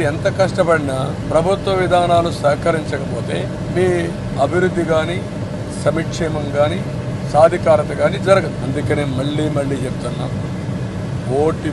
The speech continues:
విలువ చాలా ముఖ్యం. ఓటు వేయకుండా పోవడం ఒక మాటలో చెప్పాలంటే దేశ ద్రోహమే అవుతుంది, మీకు మీరు నష్టం చేసుకునేలా అవుతుంది.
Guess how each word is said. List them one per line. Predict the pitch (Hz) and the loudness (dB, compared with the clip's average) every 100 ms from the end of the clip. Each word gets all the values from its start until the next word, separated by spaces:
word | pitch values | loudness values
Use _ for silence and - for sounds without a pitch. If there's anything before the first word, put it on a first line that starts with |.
| 123 | -4
విలువ | 135 135 139 143 170 - - - | -2 0 4 4 4 -2 -6 -4
చాలా | - 123 135 127 | -4 -2 -2 -2
ముఖ్యం. | - - - 135 - - - - - - - - - - - - - 131 165 | -2 -2 -2 -2 -4 -6 -6 -6 -6 -6 -4 -4 -6 -6 -6 -4 -2 2 4
ఓటు | 180 180 175 156 139 - - - - - | 4 4 2 2 -2 -4 -6 -6 -6 -4
వేయకుండా | 127 156 165 170 165 160 151 139 | -2 -2 -2 -2 0 0 0 0
పోవడం | 135 135 165 185 - - - - - - | 0 2 2 0 -4 -4 -6 -6 -6 -4
ఒక | 131 143 143 | 0 2 4
మాటలో | 151 - 156 | 2 2 0
చెప్పాలంటే | 139 135 131 135 135 127 | 0 -2 0 -2 -2 -2
దేశ | 147 156 147 131 | -2 -2 -2 0
ద్రోహమే | 139 135 143 | 0 2 0
అవుతుంది, | 131 - - 135 | -2 -4 -4 0
మీకు | 180 202 190 | 0 0 0
మీరు | 180 175 151 | 0 0 0
నష్టం | 139 131 180 151 | -2 -2 -2 -2
చేసుకునేలా | 135 - 131 107 | -4 -4 -4 -2
అవుతుంది. | 98 - | -4 -4